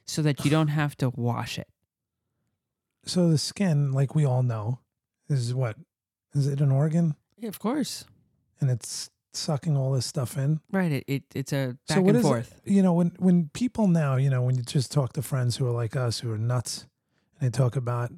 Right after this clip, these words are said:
Speaker 2: uh, you know, if you can have a baby, you know, with the vaccines and whatever, right?
Speaker 1: Sure.
Speaker 2: Um,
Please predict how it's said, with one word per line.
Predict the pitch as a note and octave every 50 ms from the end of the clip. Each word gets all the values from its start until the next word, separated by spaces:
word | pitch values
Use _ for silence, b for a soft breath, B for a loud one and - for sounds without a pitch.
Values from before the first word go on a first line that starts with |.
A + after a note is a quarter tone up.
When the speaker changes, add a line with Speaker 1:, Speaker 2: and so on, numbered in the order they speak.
| - - - - C3
Speaker 2:
uh, | B2 A#2 A2+
you | C#3+ C#3+ B2
know, | G#2+ G2+ G#2+ A2 -
if | C#3 D3 - -
you | C#3+ B2+
can | C#3+ C3+
have | B2+ A#2+ A#2+
a | B2+ A#2+
baby, | A2 B2+ B2 B2+ B2 A#2+ B2 B2 A#2+ B2 B2 B2 A#2 - _ _ _ _ _ _ _ _ _ _ -
you | D3+ B2+
know, | A#2+ A#2 A2+
with | A2+ A#2+ A#2 - -
the | B2
vaccines | A2+ A#2+ B2 A#2+ A2 - - - D3+ C3 B2+ B2+ B2+ B2 A2 A2+
and | A#2 A2+ A2+ A2+
whatever, | A#2 A2+ A#2 B2 A2+ G#2 G2
right? | F#2 G#2 G#2+ A2 C3 F3 _ _ _ _ _
Speaker 1:
Sure. | - - C3+ C3 C3 C3 - _ _ _ -
Speaker 2:
Um, | C3+ B2+ B2 A#2+ A#2+ A#2 A#2+ A2+ -